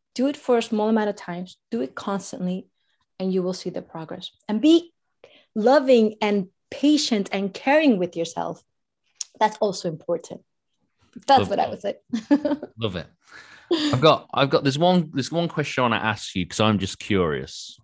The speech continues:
Speaker 1: Okay, go for it. <laughs>
Speaker 2: Uh, and then I'm gonna have you share anything else that's burning within you, and, and then a, a place for where people can find out more, more about you and your work. I'm fascinated,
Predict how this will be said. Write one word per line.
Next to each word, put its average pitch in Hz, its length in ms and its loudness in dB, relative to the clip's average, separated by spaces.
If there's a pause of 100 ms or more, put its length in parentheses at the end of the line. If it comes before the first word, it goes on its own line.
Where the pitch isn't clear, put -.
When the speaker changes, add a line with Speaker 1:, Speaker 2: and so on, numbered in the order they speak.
Speaker 1:
Okay, 196 260 -2
go 196 120 -6
for - 140 -12
it. - 160 -16
<laughs> - 400 -16
Speaker 2:
Uh, 90 280 -2
and 101 140 -4
then 107 140 -2
I'm 101 200 -2
gonna 98 180 -2
have 98 240 -4
you 101 160 -2
share 92 500 0
anything 104 380 -2
else 92 220 -4
that's - 160 -16
burning 87 640 0
within 87 360 -4
you, 82 300 -2
and, 80 180 -6
and 87 120 -6
then 85 140 -4
a, 82 200 -4
a 73 60 -6
place 90 460 -4 (100)
for 87 100 -8
where 80 180 -4
people 82 220 -12
can 87 140 -10
find 85 220 -6
out - 60 -8
more, 80 480 -6
more 82 200 0
about 71 280 -2
you 65 240 -6 (720)
and 78 140 -4
your 71 140 -2
work. 67 380 -4 (880)
I'm 135 200 2
fascinated, 95 840 -4